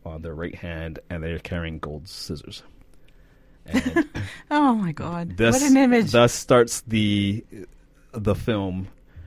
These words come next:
Speaker 1: in terms of, like, the, the true horror of it. And you start to realize that, um, her doppelganger, who's known as Red, and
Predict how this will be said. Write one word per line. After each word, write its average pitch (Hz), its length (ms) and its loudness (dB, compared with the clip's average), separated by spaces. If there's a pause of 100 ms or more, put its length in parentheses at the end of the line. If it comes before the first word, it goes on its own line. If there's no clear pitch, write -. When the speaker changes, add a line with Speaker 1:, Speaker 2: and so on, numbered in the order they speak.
(380)
Speaker 1:
in 98 180 -4
terms 98 240 0
of, 85 140 -2
like, 85 220 -4
the, 85 260 -4
the 82 160 -4
true 98 240 0
horror 90 540 -6 (340)
of 87 180 -2
it. 67 200 -10
And 85 200 -8
you 85 80 -8
start 92 200 -4
to - 100 -6
realize 85 360 -2
that, 85 260 -4 (680)
um, 78 440 -8 (100)
her 85 240 2
doppelganger, 87 640 0
who's 87 160 -4
known 90 180 -2
as 80 180 -6
Red, 92 360 -4 (880)
and 82 320 -6